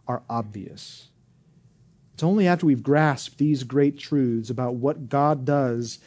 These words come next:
in our growth that we can begin to turn and look at what our part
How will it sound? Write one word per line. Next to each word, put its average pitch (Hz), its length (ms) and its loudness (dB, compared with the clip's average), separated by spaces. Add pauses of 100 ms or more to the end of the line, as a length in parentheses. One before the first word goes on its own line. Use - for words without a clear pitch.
(160)
in 135 120 -4
our 143 260 0
growth 127 640 0 (320)
that 123 160 -4
we 151 220 2
can 156 160 2
begin 139 440 0
to 127 140 -8
turn 117 680 -4 (260)
and 123 180 -4
look 123 440 0 (260)
at 147 100 -4
what 123 240 -6
our 190 240 6
part 113 460 -10